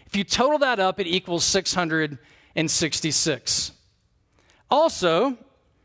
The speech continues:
amazingly, there's an ancient code called gematria. I didn't know about this till this week. That you can calculate six hundred and sixty-six when you total up the value of the word beast,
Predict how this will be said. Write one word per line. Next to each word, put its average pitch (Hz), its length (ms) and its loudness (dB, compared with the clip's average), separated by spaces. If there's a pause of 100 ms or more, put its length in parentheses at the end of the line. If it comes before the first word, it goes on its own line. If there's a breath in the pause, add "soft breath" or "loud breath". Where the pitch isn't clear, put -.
(100)
amazingly, 202 760 0 (160 soft breath)
there's 214 180 4
an 202 140 -6
ancient 294 440 0
code 185 400 0
called 185 440 0 (420 soft breath)
gematria. 175 1120 0 (260)
I 123 60 -12
didn't 147 180 -2
know 147 100 2
about 131 220 -2
this 135 220 -4
till 151 160 0
this 139 240 -4
week. - 320 -4 (760 soft breath)
That 202 240 2
you 226 80 2
can 269 160 2
calculate 277 640 0
six - 320 -2
hundred 262 220 0
and 208 80 0
sixty-six 233 680 -2
when 208 180 -2
you 208 80 -4
total 294 500 0
up 208 160 -2
the 196 80 -4
value 196 680 0 (280 loud breath)
of 175 180 2
the 190 100 4
word 175 420 -2
beast, 202 500 0